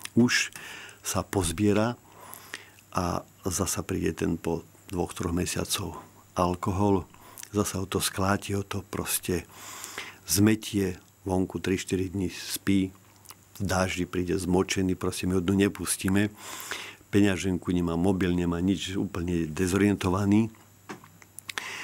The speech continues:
Tak zasa chodíme na ten, eh, dvojtýždňový taký záťah, má nastavené k, k lekárovi, aby sa trošku za-, zastavil. Zasa mu to trvá trošku, ale takisto veľmi pekne behá,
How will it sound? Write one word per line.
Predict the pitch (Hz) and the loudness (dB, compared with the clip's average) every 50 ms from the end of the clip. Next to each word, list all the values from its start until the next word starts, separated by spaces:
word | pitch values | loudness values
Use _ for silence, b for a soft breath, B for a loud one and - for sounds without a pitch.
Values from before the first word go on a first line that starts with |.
| B B B B | B B B B
Tak | - 95 87 | 0 0 2
zasa | 92 95 90 - - 92 | 4 4 2 2 0 -2
chodíme | - - - 95 90 92 90 87 | -2 0 0 2 4 4 4 4
na | 85 87 | 2 2
ten, | 85 - - 90 90 87 | 0 0 0 2 2 2
eh, | - - - - - - - - - - 82 - - - - - 73 65 60 50 65 - - - - 95 | 0 -4 -10 -16 -16 -16 -16 -14 -10 -6 -6 -4 -4 -4 -4 -4 -4 -2 -2 -2 -4 -4 -6 -10 -10 -8
dvojtýždňový | 92 92 92 92 98 90 - 95 90 87 92 85 85 | -2 2 4 4 4 4 2 0 2 2 2 2 2
taký | 82 - 82 - - 95 | 0 -2 -2 -2 -2 -2
záťah, | 85 90 90 90 90 - - 92 87 87 - - - - - B B B B B B B B B B B B - | 0 2 2 2 2 2 2 0 2 0 0 -4 -4 -6 -10 B B B B B B B B B B B B 0
má | 95 | 2
nastavené | 92 92 87 85 - - - 90 92 92 87 85 82 | 4 4 2 2 0 -2 -2 -2 0 0 0 -2 -2
k, | - - 95 78 - 82 | -2 -2 -2 -2 -2 -2
k | 82 101 | -4 -2
lekárovi, | 104 107 - - 98 95 95 92 98 92 92 95 92 - B B B B B B B B B B B B B B - - | -2 -2 -2 -2 -2 0 2 2 4 4 4 4 2 0 B B B B B B B B B B B B B B -8 -6
aby | - 95 92 | -4 -4 -2
sa | 90 - - 82 | -2 -2 -2 0
trošku | - - 87 - - - - 87 | 0 0 -2 -2 -2 -4 -4 -2
za-, | 82 - 110 107 104 87 | -2 -2 0 2 2 4
zastavil. | 92 98 101 - - 101 95 95 | 4 4 2 2 2 2 2 2
Zasa | 92 90 98 98 - 110 | 4 2 2 2 4 4
mu | 104 107 | 4 4
to | 101 - 104 | 2 2 0
trvá | - - 95 92 92 90 - | 0 0 0 0 0 0 0
trošku, | - 85 85 - - - | 0 0 0 0 -2 -2
ale | 90 87 80 | -2 0 2
takisto | - 92 87 80 - - 82 | 0 0 0 0 0 0 2
veľmi | 80 80 82 82 | 4 4 2 2
pekne | 78 85 80 - - 90 80 | 0 -2 -4 -2 0 0 2
behá, | 78 87 87 85 85 98 98 98 95 | 2 0 0 0 0 0 0 0 -2